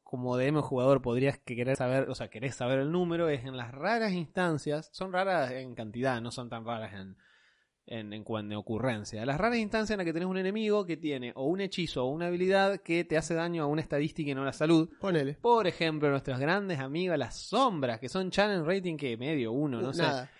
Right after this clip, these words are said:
Speaker 2: sí.
Speaker 1: Tienen challenge rating nada, pero te pueden matar muy fácil porque
Speaker 2: Sí.
Speaker 1: te drenan fuerza. Y
Speaker 2: Drenan
Speaker 1: en
Speaker 2: fuerza.
Speaker 1: las reglas dice que cuando te das a cero de fuerza te moriste.
Speaker 2: Cualquier stat.
Speaker 1: Claro.
Speaker 2: Cualquier stat que llegue a cero te
Speaker 1: Sí,
Speaker 2: mata.
Speaker 1: te mata.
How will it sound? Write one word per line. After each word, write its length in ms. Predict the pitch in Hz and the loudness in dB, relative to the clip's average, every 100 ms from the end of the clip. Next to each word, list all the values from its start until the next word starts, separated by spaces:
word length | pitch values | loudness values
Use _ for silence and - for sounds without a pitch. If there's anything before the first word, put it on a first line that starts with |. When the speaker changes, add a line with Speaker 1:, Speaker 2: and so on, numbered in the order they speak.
| - | -10
Speaker 2:
sí. 120 | 160 147 | -6 -2
Speaker 1:
Tienen 200 | 226 226 | -2 0
challenge 280 | 254 247 240 | 0 0 0
rating 160 | 240 | 0
nada, 280 | 254 254 254 | 2 4 4
pero 120 | 202 | 2
te 60 | 180 | 2
pueden 160 | 214 226 | 2 2
matar 300 | 226 240 233 | 6 6 4
muy 200 | 208 262 | 0 4
fácil 420 | 170 147 170 185 | 4 4 2 0
porque 200 | 175 160 | 0 2
Speaker 2:
Sí. 60 | 170 | 2
Speaker 1:
te 80 | 160 | 2
drenan 260 | 185 180 | 2 0
fuerza. 380 | 147 127 110 117 | 0 -2 -2 -6
Y 140 | - 160 | -2 0
Speaker 2:
Drenan 180 | 160 156 | 2 2
Speaker 1:
en 40 | |
Speaker 2:
fuerza. 160 | 160 139 | 2 0
Speaker 1:
las 140 | 139 | 2
reglas 260 | 135 160 190 | 2 4 4
dice 280 | 226 202 214 | 2 0 -2
que 60 | 185 | 0
cuando 220 | 135 127 | -2 -2
te 80 | 135 | -4
das 100 | 143 | -4
a 80 | |
cero 200 | 135 165 | -2 0
de 60 | 190 | 0
fuerza 260 | 196 196 208 | 2 2 2
te 60 | |
moriste. 360 | 165 117 - 90 | 0 -2 -4 0
Speaker 2:
Cualquier 300 | 170 175 214 | 4 4 4
stat. 220 | 147 117 - _ _ | 2 -4 -8 _ _
Speaker 1:
Claro. 280 | - 147 127 | -2 0 2
Speaker 2:
Cualquier 280 | - 185 233 | 2 4 6
stat 160 | 233 214 | 6 4
que 60 | |
llegue 160 | 196 202 | 4 2
a 60 | 180 | 2
cero 200 | 196 175 | 0 2
te 80 | |
Speaker 1:
Sí, 60 | 160 | 0
Speaker 2:
mata. 220 | 139 127 | 0 -4
Speaker 1:
te 120 | - 147 | -6 -6
mata. 360 | 120 98 92 | -6 -8 -12